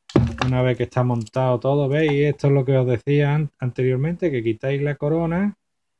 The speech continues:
quitáis el aro este que, que tiene la maquinaria cogida, quitáis el, quitáis un aro de protección que hay pa' que no entre el agua debajo y pa-, por adelante sa-,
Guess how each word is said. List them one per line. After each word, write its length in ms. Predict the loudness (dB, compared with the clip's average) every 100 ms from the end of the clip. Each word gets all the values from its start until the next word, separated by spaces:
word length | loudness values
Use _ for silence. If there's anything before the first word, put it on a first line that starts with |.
| _
quitáis 500 | -10 -8 -2 0 2
el 100 | 2
aro 280 | 2 2 2
este 360 | 2 0 -2 0
que, 460 | 2 4 4 0 -4 _ _ _ _
que 100 | -6
tiene 200 | -2 0
la 100 | 2
maquinaria 460 | 0 0 0 0 0
cogida, 440 | 0 2 4 2
quitáis 420 | -2 -4 0 0
el, 260 | 0 -2 -6 _ _ _ _ _
quitáis 400 | -10 -6 -2 0
un 120 | 2
aro 220 | 2 2 2
de 120 | 0
protección 680 | 0 0 -2 0 0 0 0
que 100 | 0
hay 580 | 2 4 4 2 2 -2
pa' 200 | -6 -6
que 140 | -2
no 320 | -2 0 0
entre 280 | -2 -4 -2
el 80 | 0
agua 280 | 0 0 0
debajo 560 | 2 0 0 -6 -6 _ _ _ -20 _ _ -16
y 80 | -10
pa-, 240 | -6 -8 _
por 140 | -6
adelante 540 | -4 0 -2 0 -4 -4 -12 -14 -14 _ _ _ _ _
sa-, 120 | -20